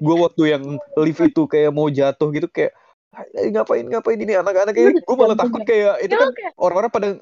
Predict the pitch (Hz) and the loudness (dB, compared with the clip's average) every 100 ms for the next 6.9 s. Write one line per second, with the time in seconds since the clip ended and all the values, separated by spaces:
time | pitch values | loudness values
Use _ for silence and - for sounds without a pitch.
0 | 180 175 170 165 160 143 160 156 143 143 | -4 -2 0 0 -2 -4 -4 0 0 0
1 | 143 - _ _ _ _ _ _ - 208 | 2 2 _ _ _ _ _ _ -4 -2
2 | 247 277 - 277 - 196 190 190 202 190 | 0 -2 -2 -4 -2 -4 -2 -2 -2 -2
3 | 196 190 185 185 190 190 185 202 185 180 | -2 0 0 2 2 2 0 0 0 0
4 | 196 262 262 _ _ _ _ _ - 139 | -2 0 -4 _ _ _ _ _ -18 -4
5 | 208 226 208 156 143 139 147 190 214 - | 0 2 2 0 0 -2 -4 -4 -4 -6
6 | - 185 185 190 - 135 151 - | -4 -2 -2 -2 -4 -2 -2 -2